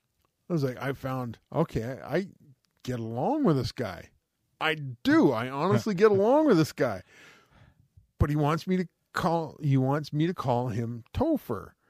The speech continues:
But I've known him as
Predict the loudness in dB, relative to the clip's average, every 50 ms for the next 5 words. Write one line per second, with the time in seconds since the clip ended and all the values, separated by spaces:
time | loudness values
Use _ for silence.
0 | _ _ _ _ _ _ _ _ _ _ _ _ _ _ _ _ _ _ _ _
1 | _ 0 0 0 0 -4 -4 -2 -2 -2 -2 -2 0 0 2 2 2 0 0 0
2 | 0 0 0 0 0 -2 -4 -6 -8 -10 _ _ -8 -6 -6 -6 -6 -8 -12 -14